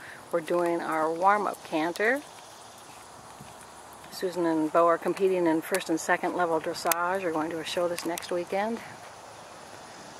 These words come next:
In two thousand thirteen, they were the, came in fourth at the U S D F National Finals in the training, in the a-, Amateur Owner Training Level Championships, out of twenty-four of the nation's top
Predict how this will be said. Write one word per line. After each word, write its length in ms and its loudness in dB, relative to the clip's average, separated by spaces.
In 60 -10
two 160 -8
thousand 480 2
thirteen, 640 -2
they 100 0
were 160 0
the, 240 -4
came 160 2
in 80 4
fourth 360 2
at 120 0
the 80 -8
U 100 -4
S 140 -6
D 140 -2
F 140 2
National 400 0
Finals 580 -2
in 80 -2
the 80 -2
training, 380 -4
in 140 -2
the 80 4
a-, 420 2
Amateur 320 -2
Owner 300 0
Training 340 0
Level 200 -6
Championships, 840 -10
out 180 -10
of 120 -10
twenty-four 560 -2
of 80 -6
the 80 -6
nation's 680 -6
top 200 0